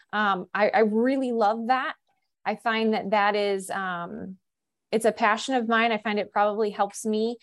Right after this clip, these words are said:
more than, uh, I don't know, it, that, than it could help anybody who, who reads it.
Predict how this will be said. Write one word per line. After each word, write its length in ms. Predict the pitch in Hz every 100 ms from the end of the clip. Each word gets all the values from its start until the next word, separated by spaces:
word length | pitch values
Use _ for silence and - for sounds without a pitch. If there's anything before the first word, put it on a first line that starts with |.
| - _ -
more 300 | 208 214 214
than, 360 | 202 196 196 -
uh, 280 | 196 180 175
I 120 | 190
don't 200 | 196 190
know, 160 | 190 190
it, 220 | 175 185 _ _ _ _ -
that, 360 | 196 196 -
than 140 | 185 214
it 100 | 208
could 140 | 214
help 200 | 208 208
anybody 460 | 220 233 208 190 196
who, 300 | 208 180 190
who 400 | 240 196 170 175 208
reads 280 | 226 208
it. 200 | 190 220